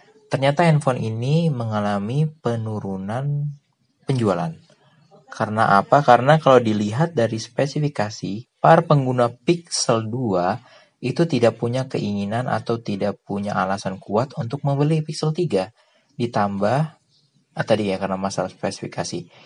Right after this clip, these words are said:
Ditambah harga handphone, eh, Google Pixel tiga itu terlalu tinggi. Jadi orang berpikir, "Buat apa aku beli Pixel tiga?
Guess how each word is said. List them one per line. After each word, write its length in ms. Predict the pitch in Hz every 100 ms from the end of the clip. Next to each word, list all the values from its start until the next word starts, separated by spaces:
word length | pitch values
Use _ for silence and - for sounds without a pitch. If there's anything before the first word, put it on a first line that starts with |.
| - _ -
Ditambah 800 | 104 104 113 107 98 98 139 151
harga 960 | 143 117 98 95 143 123 110 156 - _
handphone, 720 | - 139 139 139 - 156 156 156 -
eh, 240 | 127 127 123
Google 320 | 113 120 117
Pixel 320 | 117 110 110
tiga 240 | 110 104
itu 160 | 107 147 143
terlalu 320 | - 104 101
tinggi. 560 | - 104 104 98 87 85 107 _ _ _ _ _ _ _ _
Jadi 480 | - 98 98 101 123
orang 480 | 113 110 113 135 117
berpikir, 400 | 113 110 143 143 -
"Buat 160 | - -
apa 400 | 113 - 156 180
aku 320 | 156 - 131
beli 240 | 127 127 123
Pixel 320 | 117 - 113
tiga? 400 | 113 101 -